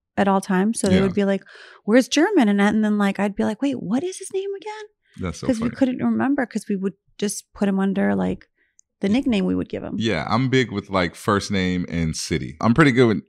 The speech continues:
Speaker 2: like, names and faces. So
Speaker 1: Mm-hmm.
Speaker 2: most often when I meet somebody, I'll save them as, like, um, whatever their first name is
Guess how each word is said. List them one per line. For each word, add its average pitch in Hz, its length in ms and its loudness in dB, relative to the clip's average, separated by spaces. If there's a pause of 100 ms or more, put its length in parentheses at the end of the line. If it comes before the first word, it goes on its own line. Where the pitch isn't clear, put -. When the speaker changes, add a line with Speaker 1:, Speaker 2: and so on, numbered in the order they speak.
Speaker 2:
like, 92 200 -2
names 107 340 4
and 98 100 0
faces. 135 540 -2
So 92 520 2
Speaker 1:
Mm-hmm. - 540 -6
Speaker 2:
most 104 240 0
often 95 380 -2
when 92 120 0
I 90 100 0
meet 98 260 -2
somebody, 92 340 -4
I'll 87 200 -4
save 90 380 0
them 85 220 -2
as, 76 320 -8
like, 71 460 -4 (580)
um, 58 600 -8 (100)
whatever 90 300 -2
their 87 80 0
first 90 260 -4
name 82 200 0
is 78 320 -6